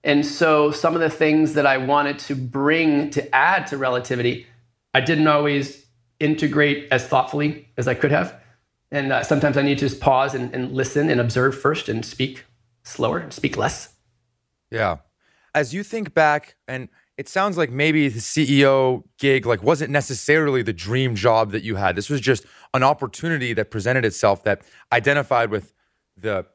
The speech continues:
Speaker 2: goals, values, mission, and actual work all kinda came together in a perfect storm.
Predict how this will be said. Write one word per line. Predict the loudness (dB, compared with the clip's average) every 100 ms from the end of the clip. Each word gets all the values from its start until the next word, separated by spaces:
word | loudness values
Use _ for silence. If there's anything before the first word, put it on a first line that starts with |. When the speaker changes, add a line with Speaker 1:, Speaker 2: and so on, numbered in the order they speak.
| _ _ -2
Speaker 2:
goals, | 2 4 2 0
values, | 2 2 0 -4 -8
mission, | -2 -2 0 0 -2 -4 -12 _
and | -2 -2 0
actual | -2 -2 -2 -2 2
work | 2 0 -2 -18 _ _
all | 2 2 -2 _ -10
kinda | -6 -6
came | -6 -6
together | -2 0 0
in |
a | -2
perfect | -6 -8 -8 -8
storm. | -4 0 0